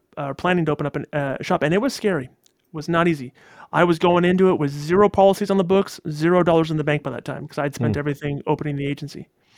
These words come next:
Speaker 1: I had to make
Speaker 2: Desperation
Speaker 1: work.
Speaker 2: creates a lot of success.
Speaker 1: Had to work. Whole first year, I worked a second job as a process server at night,
Speaker 2: Hmm.
Speaker 1: going into very impoverished areas where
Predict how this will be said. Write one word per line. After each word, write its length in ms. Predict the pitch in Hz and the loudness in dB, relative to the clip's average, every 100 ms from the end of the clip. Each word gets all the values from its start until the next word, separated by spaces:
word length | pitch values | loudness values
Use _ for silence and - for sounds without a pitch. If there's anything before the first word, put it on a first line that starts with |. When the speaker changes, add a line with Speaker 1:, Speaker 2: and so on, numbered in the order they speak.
| - - - - - _ - | -20 -20 -20 -20 -20 _ -2
Speaker 1:
I 140 | 151 | 4
had 80 | 185 | 6
to 80 | 196 | 6
make 120 | 180 | 6
Speaker 2:
Desperation 360 | 147 143 170 123 | 6 6 6 4
Speaker 1:
work. 60 | 110 | 2
Speaker 2:
creates 440 | 131 123 127 117 | 2 4 4 4
a 60 | 113 | 2
lot 260 | 110 110 | 4 4
of 80 | 98 | 2
success. 680 | - 87 - 92 98 - - _ _ _ _ _ | -2 -4 -4 -4 -4 -6 -8 _ _ _ _ _
Speaker 1:
Had 280 | - 202 202 | 0 2 2
to 120 | 175 | -2
work. 340 | 147 - - _ _ _ _ _ | -2 -4 -10 _ _ _ _ _
Whole 220 | _ 202 208 | _ 4 4
first 400 | - 214 - 190 | 4 2 2 2
year, 140 | 202 | 4
I 120 | 175 | 6
worked 220 | 160 180 | 4 0
a 40 | 151 | 0
second 260 | 180 170 | 0 0
job 180 | 160 165 | 2 2
as 100 | 156 | 0
a 40 | - | -8
process 500 | - 170 170 - 143 | -4 -4 -4 -6 -8
server 280 | 151 143 135 | -8 -8 -10
at 100 | - | -12
night, 260 | 139 131 - _ _ _ _ | -14 -16 -20 _ _ _ _
Speaker 2:
Hmm. 80 | 127 | 2
Speaker 1:
going 200 | 156 160 | 4 4
into 360 | 160 156 143 139 | 4 2 2 -2
very 760 | 143 165 196 196 175 156 143 | -8 2 4 6 4 2 0
impoverished 520 | 143 143 151 143 135 156 | -2 0 0 0 0 0
areas 420 | 147 151 151 147 | 2 4 4 2
where 320 | 147 143 139 | -2 0 -2